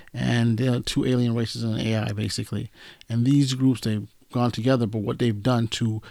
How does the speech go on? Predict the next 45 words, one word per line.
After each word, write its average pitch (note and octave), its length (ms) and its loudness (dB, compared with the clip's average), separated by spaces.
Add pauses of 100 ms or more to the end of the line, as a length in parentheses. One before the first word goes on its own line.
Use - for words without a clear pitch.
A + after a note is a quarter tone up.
(100)
keep - 220 -2
the B2+ 100 -2
peace, C3 380 -2
they've A2 300 0
removed A#2+ 720 6
emotion, A2+ 640 4
basically. - 460 -6
So A#2 200 -6
no A#2 140 -2
one's A#2 260 0
getting A2+ 360 -4 (440)
upset A#2 480 2
and G#2+ 120 0
angry A2 300 0
about G#2 240 0
stuff. G#2 280 -4 (420)
And A2+ 120 -4
so A#2 120 -2
what A#2 180 2
happens C3 420 0
now D#3 240 8
is A#2+ 140 0
that A#2+ 160 0 (220)
the B2+ 80 0
new C#3 180 10
Green C3 260 8
Lantern, D3+ 440 2 (720)
there's A#2 240 6
a A#2+ 60 8
murder B2 320 12
under G#2+ 220 2
her G#2 200 0
watch. - 500 -6
And G#2+ 140 -4
so A#2 140 -4
this A#2 140 -4
is A#2 80 -6
the A#2 80 -2
first A#2 300 -2
murder A#2 300 4
in A2 100 4
over A2 200 2
five A#2+ 680 6
hundred G#2+ 320 2
years. A2 380 4